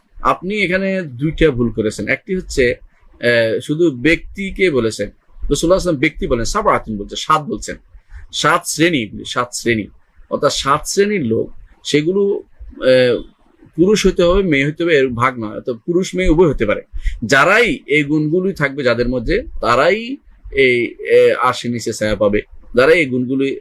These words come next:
তারা করবে। দা-, যেমন, আহ, যদি কোনো, কোনো ব্যক্তি,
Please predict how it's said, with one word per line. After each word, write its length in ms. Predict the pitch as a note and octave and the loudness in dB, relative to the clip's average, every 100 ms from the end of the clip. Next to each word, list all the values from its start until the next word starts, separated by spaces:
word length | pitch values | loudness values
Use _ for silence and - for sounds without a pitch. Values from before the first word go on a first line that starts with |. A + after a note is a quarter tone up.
| A2+ | -2
তারা 200 | A2 A2+ | 2 2
করবে। 340 | A2 B2+ G#2 A2+ _ - - | 4 2 2 -4 _ -8 0
দা-, 160 | D3 C3+ | 2 4
যেমন, 280 | F3+ G3 | 2 0
আহ, 540 | E3 - D#3 D3 C#3+ C3+ | -4 -2 2 4 2 2
যদি 260 | D#3 E3+ | 2 2
কোনো, 240 | E3+ E3+ E3 | 2 2 2
কোনো 200 | D#3+ D3+ | 2 2
ব্যক্তি, 500 | C#3 - D#3 C3+ | 2 0 -4 -2